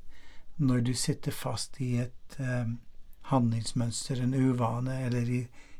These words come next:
i skam, eller i dårlig samvittighet. Så det å se seg selv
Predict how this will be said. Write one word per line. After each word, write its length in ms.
i 60
skam, 580
eller 240
i 140
dårlig 320
samvittighet. 680
Så 160
det 200
å 40
se 240
seg 240
selv 280